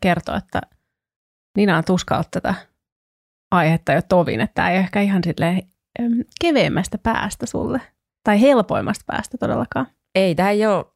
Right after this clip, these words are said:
Speaker 2: tää ei oo helppo tarina, ehkä myöskin osittain sen takia, että,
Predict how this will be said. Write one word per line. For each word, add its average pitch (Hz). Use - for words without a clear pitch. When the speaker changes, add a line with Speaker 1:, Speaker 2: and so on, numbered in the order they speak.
Speaker 2:
tää 180
ei 185
oo 180
helppo 185
tarina, 147
ehkä 147
myöskin 147
osittain 139
sen 139
takia, 156
että, -